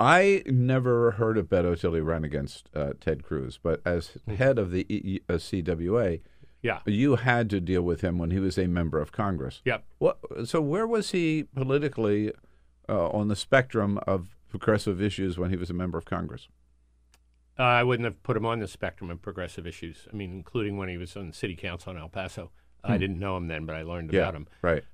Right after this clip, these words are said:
Speaker 2: Uh, the big, the big, uh, issue I had and we had with him was on fast tracking the T P P.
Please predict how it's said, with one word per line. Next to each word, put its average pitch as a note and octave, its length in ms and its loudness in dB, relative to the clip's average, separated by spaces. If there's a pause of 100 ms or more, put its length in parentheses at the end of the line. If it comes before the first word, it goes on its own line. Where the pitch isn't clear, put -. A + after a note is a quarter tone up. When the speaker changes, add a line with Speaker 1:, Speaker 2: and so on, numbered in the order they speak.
Speaker 2:
Uh, G2+ 160 -4
the A2 100 -4
big, G#2+ 400 2 (340)
the B2+ 120 0
big, A#2+ 340 0
uh, G2+ 320 4
issue G#2+ 320 -2
I G2+ 140 2
had F#2 320 -2 (140)
and F#2 220 -8
we A#2 160 2
had F#2+ 220 0
with F2+ 140 -4
him F2+ 180 -6
was E2+ 200 -8
on F#2 200 -8
fast G2+ 320 -2
tracking F#2+ 320 -4
the E2+ 80 -6
T F#2+ 160 -8
P F2+ 180 -6
P. F2 340 -4